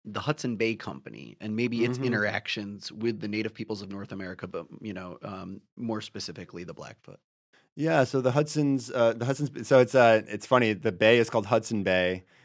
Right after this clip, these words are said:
Speaker 2: and the company is called Hudson's Bay,
Speaker 1: Oh.
Speaker 2: which is
Speaker 1: <laughs>
Speaker 2: this ar-, kind of archaic usage of the term. Um, so it's the H B C, Canadians sta-, say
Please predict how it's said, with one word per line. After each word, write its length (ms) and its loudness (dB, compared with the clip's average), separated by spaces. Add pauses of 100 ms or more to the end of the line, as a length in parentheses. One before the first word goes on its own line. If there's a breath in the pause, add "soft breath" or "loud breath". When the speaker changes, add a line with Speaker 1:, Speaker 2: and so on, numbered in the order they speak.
(160 soft breath)
Speaker 2:
and 100 -8
the 60 -6
company 260 -2
is 100 -4
called 180 -4
Hudson's 580 -2
Bay, 420 -2
Speaker 1:
Oh. 240 -2
Speaker 2:
which 160 -2
is 280 -4
Speaker 1:
<laughs> 180 -10
Speaker 2:
this 160 -2
ar-, 140 -2
kind 200 2
of 220 -4
archaic 440 0
usage 540 -8
of 140 -12
the 80 -10
term. 400 -8 (480 soft breath)
Um, 380 0 (800 loud breath)
so 200 4
it's 120 0
the 140 0
H 180 2
B 140 4
C, 360 0
Canadians 420 0
sta-, 320 0
say 480 -2